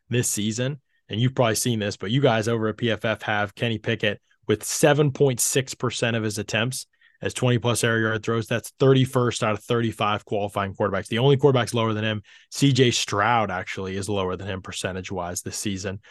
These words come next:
Uh, nine of, he's nine of sixteen, so he's much more <laughs> accurate, uh, much more higher completion percentage.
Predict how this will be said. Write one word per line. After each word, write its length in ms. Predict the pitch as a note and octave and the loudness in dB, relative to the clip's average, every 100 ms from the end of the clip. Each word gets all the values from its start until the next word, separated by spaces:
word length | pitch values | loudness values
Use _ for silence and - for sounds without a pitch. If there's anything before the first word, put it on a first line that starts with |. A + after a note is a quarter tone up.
| - _ | -20 _
Uh, 240 | G#2+ G2+ G2 | 0 2 2
nine 320 | G#2 G#2+ A2 | 0 0 -2
of, 100 | G#2+ | 0
he's 220 | C3 A2+ | 0 2
nine 200 | A#2 A2 | 0 0
of 80 | G#2 | -2
sixteen, 480 | - - G#3+ E3 C3 | -6 0 4 4 4
so 80 | |
he's 160 | B2 G#2 G2 _ A#2+ B2 | 0 -2 -8 _ -14 -10
much 280 | A#2+ B2 B2 | -2 -2 0
more 160 | B2 | 0
<laughs> 0 | |
accurate, 500 | A2 A2 - G#2+ A2 | 0 0 -4 -6 -4
uh, 200 | B2 A2 | -4 -4
much 280 | A2+ B2 B2 | -2 -2 -2
more 160 | B2 A2 | -4 -4
higher 220 | A2 A2+ | -2 -2
completion 320 | G#2+ B2 A#2 | -4 -2 -2
percentage. 400 | G#2 G#2 G#2 G2+ | -2 -4 -4 -6